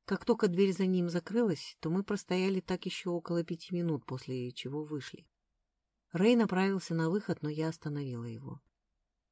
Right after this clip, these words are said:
«Разве мы не проверим, что там?» шёпотом спросила я, указав на дверь.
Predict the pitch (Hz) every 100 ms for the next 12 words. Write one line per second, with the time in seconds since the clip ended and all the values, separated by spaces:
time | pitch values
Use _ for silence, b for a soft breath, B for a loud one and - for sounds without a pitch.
0 | _ _ - - - 147 170 180 175 -
1 | 165 170 196 196 160 - - - 165 -
2 | - - - _ _ _ _ - - 139
3 | - 135 - 135 131 135 135 123 139 165
4 | - - 139 - - 131 110